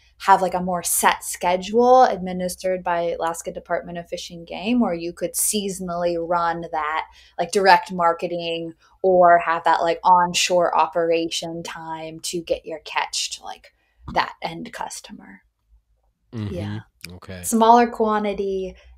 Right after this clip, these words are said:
Speaker 1: excellent care overall. Yeah. And seining, um, Emma in this operation fishes with our family and drives the skiff. So you have the larger fifty-eight foot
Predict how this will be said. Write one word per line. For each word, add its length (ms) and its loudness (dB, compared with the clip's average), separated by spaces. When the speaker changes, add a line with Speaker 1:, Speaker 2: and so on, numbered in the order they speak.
Speaker 1:
excellent 680 -2
care 500 -14
overall. 720 -10
Yeah. 480 -8
And 240 2
seining, 800 2
um, 380 -6
Emma 760 4
in 180 4
this 180 0
operation 840 0
fishes 300 -8
with 120 -10
our 200 -8
family 360 -10
and 120 -10
drives 380 -4
the 100 -8
skiff. 800 -6
So 100 -10
you 40 0
have 80 -4
the 100 4
larger 500 4
fifty-eight 600 -4
foot 220 -6